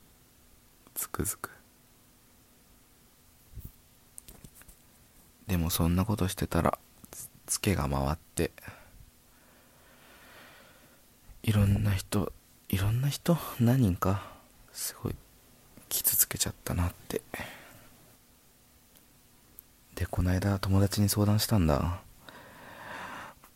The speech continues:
俺の、その心のいびつさというか、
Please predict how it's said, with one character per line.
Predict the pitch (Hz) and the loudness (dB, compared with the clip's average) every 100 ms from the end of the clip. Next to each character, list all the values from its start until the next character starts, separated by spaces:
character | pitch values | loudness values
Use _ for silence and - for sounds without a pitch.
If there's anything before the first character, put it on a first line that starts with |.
| _ - - - - - | _ -20 -20 -20 -20 -2
俺 | 92 92 | 2 4
の、 | 98 98 - - - _ _ _ _ _ _ - | 4 4 0 -12 -20 _ _ _ _ _ _ -10
そ | - - 76 | -8 -6 -6
の | |
心 | 87 - - 90 | -6 -4 0 2
の | 90 90 | 4 2
い | 82 | 2
び | 92 | 2
つ | - | 2
さ | - | 0
と | - | -2
い | 80 82 | 0 0
う | |
か、 | - 67 | 0 -2